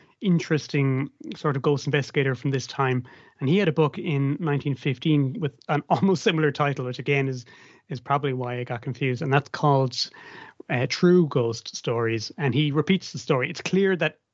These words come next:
now in retrospect that he's cribbing it from, from, um, the earlier book, 'cause he actually mentions Stead, um, and he quotes him a few times. So that's clearly where he's getting it from. But just as a kind of a little link there, um,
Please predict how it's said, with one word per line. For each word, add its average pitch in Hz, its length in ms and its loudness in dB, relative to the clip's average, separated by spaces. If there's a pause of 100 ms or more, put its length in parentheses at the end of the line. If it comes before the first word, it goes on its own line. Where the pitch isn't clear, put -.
(120)
now 147 180 0
in 135 80 -2
retrospect 139 440 -4
that 113 80 -12
he's 139 120 -4
cribbing 143 320 2
it 135 80 -2
from, 120 480 -2 (540)
from, 120 500 -2
um, 117 220 -4
the 131 120 2
earlier 120 260 2
book, 113 200 -4
'cause 139 120 -2
he 131 80 2
actually 135 260 0
mentions 135 500 2
Stead, 120 340 0 (440)
um, 127 240 2
and 131 120 2
he 123 60 2
quotes 131 320 0
him 127 100 0
a 110 40 -2
few 120 180 -4
times. 120 260 -2
So - 80 -4
that's 135 200 2
clearly 151 280 2
where 131 140 0
he's 147 220 2
getting 123 180 0
it 120 80 -2
from. 120 300 -2 (400)
But 135 200 2 (760)
just - 340 0
as 147 160 0
a 156 60 -2
kind 156 160 2
of 135 80 0
a 151 40 0
little 151 200 0
link 151 300 2
there, 131 280 0 (460)
um, 131 320 -2